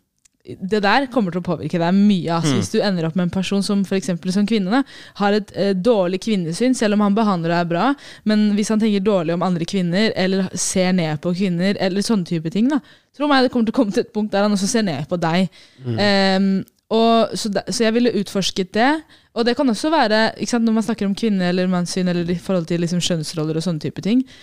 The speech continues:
Speaker 1: så kan det jo også være at, eh, la oss si du har en person som ønsker at, eh, eh, kona skal være hjemmeværende, for eksempel, ikke sant? Det er jo viktig å avklare.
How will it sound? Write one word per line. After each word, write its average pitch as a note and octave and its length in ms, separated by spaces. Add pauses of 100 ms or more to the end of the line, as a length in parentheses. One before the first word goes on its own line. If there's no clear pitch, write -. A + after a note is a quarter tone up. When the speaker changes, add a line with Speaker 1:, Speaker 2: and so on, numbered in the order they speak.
(140)
Speaker 1:
så G#3 140
kan G3+ 120
det G#3 80
jo G#3 60
også F#3+ 160
være E3 320
at, D#3+ 220
eh, D#3+ 100
la E3 140
oss E3 80
si F3+ 100
du E3+ 160
har E3 180
en D#3 80
person F3 320
som E3+ 280
ønsker E3+ 520
at, - 260
eh, D3+ 300 (480)
eh, D#3+ 560 (100)
kona G#3 300
skal G#3+ 160
være G3 240
hjemmeværende, D#3 400
for - 100
eksempel, - 400
ikke E3+ 60
sant? A3 160
Det C4+ 80
er C#4 140
jo B3+ 80
viktig - 240
å G#3 140
avklare. F3 520